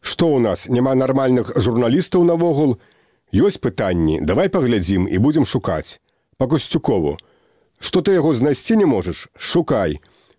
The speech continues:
Ты прабачэнне перадай, што тады іх усіх шугануў, калі амерыканец прыязджаў. А то, ведаеш,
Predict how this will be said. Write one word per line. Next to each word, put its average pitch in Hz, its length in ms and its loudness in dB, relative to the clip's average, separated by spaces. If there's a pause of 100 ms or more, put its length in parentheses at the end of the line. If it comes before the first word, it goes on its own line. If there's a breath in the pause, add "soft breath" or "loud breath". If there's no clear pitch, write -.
Ты 165 180 0
прабачэнне 143 640 0
перадай, 123 380 0
што 127 180 -2
тады 131 300 2
іх - 160 -4
усіх 147 320 0
шугануў, 139 560 2
калі 113 240 0
амерыканец 113 560 0
прыязджаў. 92 580 -2 (480 soft breath)
А 117 80 0
то, 139 80 0
ведаеш, 139 380 0